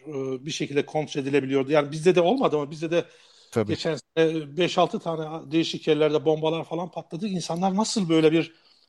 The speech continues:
Speaker 1: hemen bir otoritenin altına sığınma ihtiyacı, bir
Speaker 2: Evet.
Speaker 1: korku şeyi hissettiler.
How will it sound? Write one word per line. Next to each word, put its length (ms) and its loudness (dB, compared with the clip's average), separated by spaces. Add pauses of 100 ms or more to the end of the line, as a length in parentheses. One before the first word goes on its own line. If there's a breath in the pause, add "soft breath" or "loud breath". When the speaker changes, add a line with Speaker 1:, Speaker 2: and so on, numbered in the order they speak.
Speaker 1:
hemen 320 -2
bir 80 0
otoritenin 520 0
altına 340 -4
sığınma 420 -2
ihtiyacı, 600 2 (420 soft breath)
bir 100 -8
Speaker 2:
Evet. 160 0
Speaker 1:
korku 280 2 (240)
şeyi 280 2
hissettiler. 680 -2